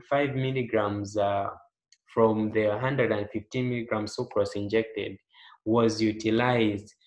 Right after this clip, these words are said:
So five milligrams has already been, uh, used. So amount metabolized, we have been told it is five milligrams, meaning five milligrams has already been used. So how much is remaining? So you find that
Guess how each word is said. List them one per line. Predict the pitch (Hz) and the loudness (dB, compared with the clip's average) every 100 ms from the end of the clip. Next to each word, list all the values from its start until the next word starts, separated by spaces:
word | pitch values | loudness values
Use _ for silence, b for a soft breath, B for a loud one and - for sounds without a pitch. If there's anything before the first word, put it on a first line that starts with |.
| b - | b -6
So | 139 131 | -2 0
five | - 147 143 123 | 2 2 2 0
milligrams | 131 135 123 127 127 131 127 - | -2 -2 -2 0 0 -2 -6 -4
has | 104 101 107 | -2 -2 -4
already | - 107 113 113 110 | -2 0 0 0 -2
been, | 101 104 101 127 131 101 101 | -2 -4 -4 -4 -4 -4 -4
uh, | 101 98 98 | -4 -4 -4
used. | 113 104 104 | -2 -2 -2
So | 117 | 0
amount | 104 113 139 139 120 | 2 2 -2 -4 -4
metabolized, | 113 110 101 110 127 131 107 | -2 -2 0 0 2 0 0
we | |
have | 101 98 | -2 -2
been | 101 101 101 | -6 -8 -4
told | 120 113 | -4 -4
it | 101 - | -8 -8
is | 101 98 - 147 - b b _ | -10 -10 -10 -10 -12 b b _
five | - 117 107 | -2 0 0
milligrams, | 110 110 107 101 101 98 | 0 0 0 -2 -4 -4
meaning | 113 123 117 - | -4 -4 -4 -4
five | - 143 127 | -4 -2 -2
milligrams | 123 123 110 101 101 | -2 -2 -4 -4 -4
has | 98 | -6
already | 101 107 113 107 | -4 -2 -2 -6
been | 101 98 101 | -8 -6 -4
used. | 110 104 101 _ _ b b | -2 -2 -6 _ _ b b
So | - 127 | 0 0
how | 127 165 | 2 2
much | 160 151 - | 2 0 0
is | 113 110 | -2 0
remaining? | 113 117 127 135 131 113 104 | 0 2 2 2 0 0 0
So | 131 | 0
you | 127 113 | 0 0
find | - 143 131 | -2 0 4
that | 113 - | 2 0